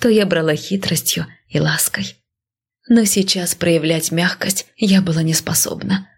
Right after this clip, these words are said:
Боль снова сковала тело и отдалась жуткими потугами.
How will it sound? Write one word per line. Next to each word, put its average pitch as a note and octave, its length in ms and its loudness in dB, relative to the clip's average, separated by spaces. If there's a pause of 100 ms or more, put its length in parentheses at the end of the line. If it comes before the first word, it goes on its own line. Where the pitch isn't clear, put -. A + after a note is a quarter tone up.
(180)
Боль G3+ 260 6
снова F3+ 380 4
сковала E3 500 -2
тело F3 400 0 (200)
и G3+ 120 4
отдалась F3+ 600 2
жуткими F#3 540 0
потугами. F3+ 680 0